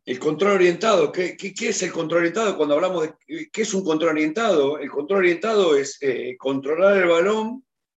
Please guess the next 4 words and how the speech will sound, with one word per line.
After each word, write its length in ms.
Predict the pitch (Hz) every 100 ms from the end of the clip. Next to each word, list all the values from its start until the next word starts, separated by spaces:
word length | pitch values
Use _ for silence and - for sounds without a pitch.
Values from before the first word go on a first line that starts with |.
| _
eh, 420 | 123 120 113 110 113
a-, 200 | 113 - _
eh, 540 | - 113 101 98 98 _ -
y 560 | 131 135 143 143 -